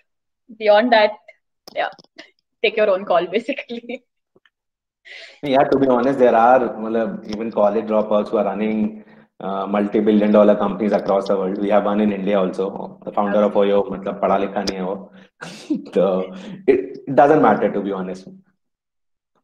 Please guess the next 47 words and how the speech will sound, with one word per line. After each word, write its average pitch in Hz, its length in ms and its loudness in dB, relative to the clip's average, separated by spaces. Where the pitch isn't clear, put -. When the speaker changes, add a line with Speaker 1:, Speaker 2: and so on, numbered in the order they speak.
Speaker 2:
Yeah. 87 80 -10
Speaker 1:
Ha-, - 260 -4
yes, 269 260 2
what 262 180 4
would 311 100 4
you 349 120 8
look, 240 320 4
look 247 220 0
for 226 220 6
Speaker 2:
Sure, 208 120 2
Speaker 1:
in, 196 60 -2
Speaker 2:
sure. - 180 -2
Speaker 1:
in 208 120 -6
an 208 120 0
undergrad 214 320 4
Speaker 2:
Yeah, 233 80 4
Speaker 1:
kid? 214 100 2
Speaker 2:
so 208 80 6
Speaker 1:
Yeah. 208 160 6
Speaker 2:
I 175 120 4
think, 214 440 -2
um, - 520 -8
that 139 260 -2
person, 131 280 4
of 170 140 0
course, 135 160 2
should 117 140 -2
do 135 160 2
his 170 100 4
homework 120 560 0
if 123 140 -6
he's 123 180 0
interviewing 113 640 -4
or 110 220 -4
he 113 260 -4
or 110 80 -2
she, 110 220 -2
sorry, 104 260 -2
is 101 180 -10
interviewing 110 540 -4
for 104 180 0
any 98 220 -6
organization. 101 840 -6
You 107 120 2
need 110 240 0
to 123 80 2
understand 117 760 -2